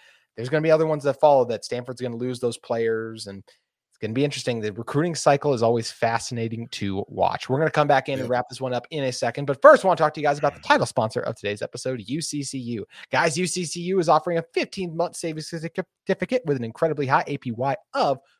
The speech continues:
Speaker 1: four point zero zero percent. Plus, you can jump up to an even higher rate of return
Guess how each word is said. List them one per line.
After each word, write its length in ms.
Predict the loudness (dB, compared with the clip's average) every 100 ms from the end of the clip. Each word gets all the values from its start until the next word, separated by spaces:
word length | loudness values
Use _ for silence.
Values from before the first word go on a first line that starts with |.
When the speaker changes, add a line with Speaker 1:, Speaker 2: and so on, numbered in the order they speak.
| _ _
Speaker 1:
four 140 | -4
point 300 | -2 -4 -2
zero 280 | -4 0 0
zero 240 | 0 -6
percent. 320 | -6 -2 -2 0
Plus, 280 | 2 2
you 60 | 0
can 140 | -12
jump 180 | -8 -8
up 100 | -8
to 100 | -10
an 60 | -10
even 200 | -8 -4
higher 280 | 0 0 0
rate 180 | -2
of 60 | -2
return 260 | -6 -6